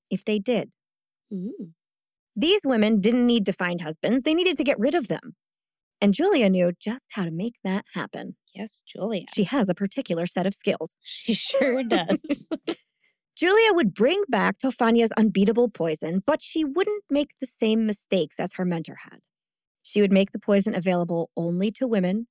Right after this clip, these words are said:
Speaker 1: who sought escapes from their marriages. If they were wealthy, they would pay a handsome price for the, for the poison.
Speaker 2: Mm-hmm.
Speaker 1: But no woman would ever be denied. If they could not pay,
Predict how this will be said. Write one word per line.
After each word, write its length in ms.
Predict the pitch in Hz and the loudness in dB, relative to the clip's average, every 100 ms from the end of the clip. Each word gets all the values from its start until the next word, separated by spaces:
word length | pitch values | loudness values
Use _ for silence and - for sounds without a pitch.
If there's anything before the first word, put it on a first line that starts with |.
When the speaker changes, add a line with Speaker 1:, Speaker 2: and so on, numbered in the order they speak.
| _ | _
Speaker 1:
who 80 | 196 | -2
sought 300 | - 185 - | 0 -2 -4
escapes 400 | - - 170 - | -6 -6 -6 -6
from 160 | 180 180 | -6 -2
their 120 | 180 | 0
marriages. 520 | 185 185 170 - - _ _ _ _ _ _ - | 0 -2 -4 -8 -16 _ _ _ _ _ _ -2
If 220 | 202 240 - | 0 0 0
they 140 | 247 | 2
were 160 | 240 277 | 2 2
wealthy, 540 | 202 151 - 156 196 - _ _ _ | 0 -2 -6 -8 -8 -10 _ _ _
they 120 | 190 185 | 0 2
would 160 | 190 | 0
pay 220 | - 170 - | -2 -4 -4
a 220 | - 180 | -8 -8
handsome 360 | 180 - 196 190 | -8 -4 -6 -6
price 400 | 170 160 - _ | -6 -8 -10 _
for 80 | 180 | -12
the, 200 | 151 - _ _ _ _ | -10 -12 _ _ _ _
for 120 | 170 | -12
the 80 | 165 | -12
poison. 500 | 160 - - - 208 | -14 -16 -12 -12 -8
Speaker 2:
Mm-hmm. 140 | 196 196 _ _ _ _ _ _ - | -8 -10 _ _ _ _ _ _ 0
Speaker 1:
But 280 | 240 190 - - _ _ _ - | 2 0 -4 -16 _ _ _ -6
no 340 | 180 196 226 262 | 0 2 4 2
woman 600 | 214 208 180 175 170 - - | 0 0 0 -6 -12 -12 -10
would 120 | 208 214 | -6 -2
ever 280 | 214 175 | 0 -2
be 180 | 170 165 | -4 -6
denied. 480 | 165 170 175 160 - _ _ _ _ _ _ - | -6 -6 -6 -8 -14 _ _ _ _ _ _ -4
If 140 | 196 | 0
they 120 | 240 | 0
could 240 | 214 - 190 | 0 -2 -4
not 220 | 165 160 | -4 -8
pay, 360 | - 151 175 | -10 -6 -6